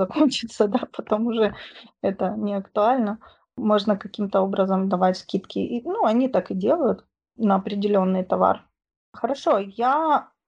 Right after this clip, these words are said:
не хотела бы сейчас проговаривать все виды возможных <laughs> скидок, которые, как Вика уже упомянула, есть у нас на сайте. У нас есть несколько статей на сайте,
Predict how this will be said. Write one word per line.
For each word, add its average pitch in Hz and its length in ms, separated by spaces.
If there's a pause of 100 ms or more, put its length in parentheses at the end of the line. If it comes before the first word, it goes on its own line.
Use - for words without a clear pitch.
(120)
не 262 260
хотела 302 440
бы 254 140
сейчас 254 340
проговаривать 233 760
все - 280
виды 214 600 (300)
возможных 240 600 (100)
<laughs> - 40
скидок, 269 460 (680)
которые, 214 760
как 208 320
Вика 226 400
уже 214 220
упомянула, 214 680
есть 208 360
у 208 40
нас 202 520
на 202 200
сайте. 269 440
У 220 40
нас 240 240
есть 226 200
несколько 233 600
статей 247 680 (260)
на 220 180
сайте, 190 580